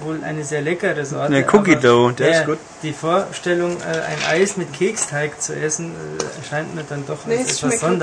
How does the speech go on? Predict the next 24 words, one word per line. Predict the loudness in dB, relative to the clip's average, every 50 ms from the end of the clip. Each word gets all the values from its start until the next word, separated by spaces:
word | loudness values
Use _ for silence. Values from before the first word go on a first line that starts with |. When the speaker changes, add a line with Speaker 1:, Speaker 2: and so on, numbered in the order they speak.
| -2 -2 -2
Speaker 1:
sonderbar. | 0 2
Speaker 3:
sehr, | 2 2
sehr | 0 -2 -2
lecker. | -2 -2 -2 -4 -4 -2 2
Speaker 2:
Ja, | 2 2 2 2 -2 -4
das | -4 -4 -2
ist | -2 -2
Speaker 1:
Hm. | -2
Speaker 2:
gut. | -2 -4 -4 -4 -8 -10
Speaker 3:
Es | -6
schmeckt | -4 -4 -4 -4
wirklich | -6 -10 -10 -12 -12 -10
gut. | -8 -8 -6 -4 -4
Speaker 2:
Das | -4 -4
funktioniert | -4 -4 -6 -4 -2 0 2 2 2 2
schon. | 2 0 0 0 -2 -4
Speaker 3:
Es | -6 -6 -2
gibt | -2 0 2 2
auch | 2
dieses | 2 0 -8 -8 -6 -2
leckere | -2 -2 -2 -2 -6 -4 -2 0 0 0 0 -2 -4 -6 -4
dänische | -4 -2 -2 -4 -6 -6 -8 -8
Eis. | -8 -8 -8 -8 -10 -12 -16 -18 -18 -20 -20 -18 -4 2
Speaker 2:
Hängender, | 4 4 6 6 6 6 6 6 4